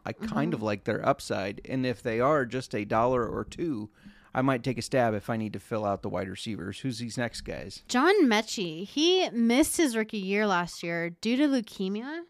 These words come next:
Speaker 2: However, coming from Alabama, his last year at Alabama in twenty twenty-one,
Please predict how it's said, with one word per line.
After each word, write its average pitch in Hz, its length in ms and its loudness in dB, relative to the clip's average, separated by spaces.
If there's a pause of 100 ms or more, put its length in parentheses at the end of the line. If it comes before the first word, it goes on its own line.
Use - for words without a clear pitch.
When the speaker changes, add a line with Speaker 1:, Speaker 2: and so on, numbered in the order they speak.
Speaker 2:
However, 247 500 2 (100)
coming 294 520 2
from 247 260 -4
Alabama, 208 840 2
his 208 240 2
last 220 280 2
year 226 120 0
at 202 60 -4
Alabama 190 840 -6 (180)
in 202 120 -10
twenty 196 240 -4
twenty-one, 185 840 -4